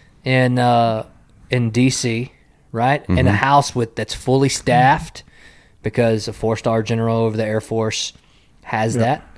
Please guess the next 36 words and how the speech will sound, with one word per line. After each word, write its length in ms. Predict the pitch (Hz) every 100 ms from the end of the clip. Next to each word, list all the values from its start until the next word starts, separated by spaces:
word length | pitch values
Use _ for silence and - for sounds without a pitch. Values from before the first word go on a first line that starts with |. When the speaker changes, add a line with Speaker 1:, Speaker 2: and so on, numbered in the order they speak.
| - - - - - -
Speaker 1:
And 160 | 117
then 460 | 117 120 117 113 101 - - _ _ _ _ _ -
the 200 | 117 110
news 420 | 110 117 123 120
comes 300 | - 120 117
to 80 | -
her 420 | 117 120 117 117 113
at 160 | 107
night, 300 | 110 117 123
you 80 | 127
know, 100 | 113
when 80 | 120
she's 180 | - 110
in 80 | 110
bed, 240 | 110 110
"Oh, 180 | 110 110
I'm 120 | 110
gonna 100 | 113
be 260 | 110 110 104 - - -
doing 160 | 110
Space 340 | 107 - 170 -
Force 480 | 160 - 95 - - - -
<laughs> 200 | - -
in 140 | 123 120
Colorado." 840 | - 127 113 104 123 113 - - - - - - - - -
And 80 | 123
then 120 | 127
she 100 | 127
starts, 380 | 131 139 127 120
like, 160 | 113 117
immediately 580 | 120 117 127 123 110
crying 640 | 107 - 117 117 107 101 101 - -
because 280 | 110 120
she's 180 | - 113
not 240 | 120 110 104
getting 440 | 123 120 110 104